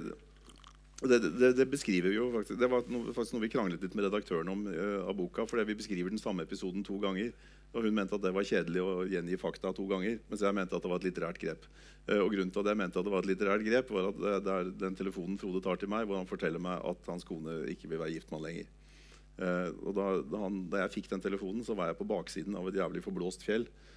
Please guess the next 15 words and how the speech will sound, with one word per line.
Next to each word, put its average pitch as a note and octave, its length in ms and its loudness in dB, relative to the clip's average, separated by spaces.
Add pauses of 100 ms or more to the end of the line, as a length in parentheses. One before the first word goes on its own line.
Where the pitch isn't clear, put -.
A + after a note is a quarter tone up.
(120)
så - 120 -8
jeg G#2 80 -2
måtte A2 180 -8
ta G#2+ 160 4
av E2+ 80 -2
meg F2 260 0 (320)
hanskene, G2 460 -2 (100)
jeg G#2+ 140 2
gikk - 100 -20
på - 80 -6
ski, A#2+ 140 0 (580)
<laughs> A2 60 0 (500)
og C3+ 140 2
holde G#2+ 180 6
mobiltelefonen. F#2 640 0